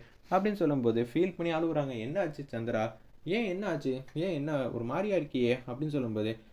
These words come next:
"இந்த விஷயத்த நான் எப்படிம்மா உங்கள்கிட்ட சொல்லுவேன்னு" சொல்லி அழுதுகிட்டே இருக்காங்க. "சந்திரா,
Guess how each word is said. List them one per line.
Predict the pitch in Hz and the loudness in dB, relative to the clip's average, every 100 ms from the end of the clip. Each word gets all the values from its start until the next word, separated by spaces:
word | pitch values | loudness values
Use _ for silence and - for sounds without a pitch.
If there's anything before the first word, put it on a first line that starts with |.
| - | -12
"இந்த | 143 147 | -2 0
விஷயத்த | 165 165 190 190 | 2 2 0 0
நான் | 185 180 | 0 2
எப்படிம்மா | 180 180 185 185 185 | 2 2 0 0 0
உங்கள்கிட்ட | 180 170 170 165 | 2 2 2 2
சொல்லுவேன்னு" | 170 170 175 160 | 2 2 0 -2
சொல்லி | 123 131 - | -2 -4 -4
அழுதுகிட்டே | 120 160 156 165 | 0 0 4 4
இருக்காங்க. | 160 156 113 113 117 - | 4 0 -2 -4 -6 -6
"சந்திரா, | 117 139 151 | -4 0 0